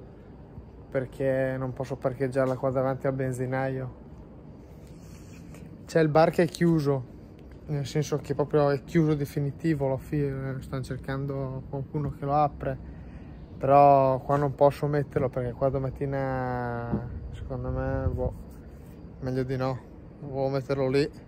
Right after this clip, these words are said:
però comunque qua è il benzinaio principale, quindi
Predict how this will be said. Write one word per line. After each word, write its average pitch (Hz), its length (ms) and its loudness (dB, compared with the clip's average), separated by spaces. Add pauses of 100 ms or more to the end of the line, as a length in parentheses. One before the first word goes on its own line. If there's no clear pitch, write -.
(1200)
però 135 200 2
comunque 143 380 -2
qua 135 380 4
è 135 120 4
il 120 680 -2
benzinaio 131 520 0
principale, 139 840 2
quindi 135 760 -2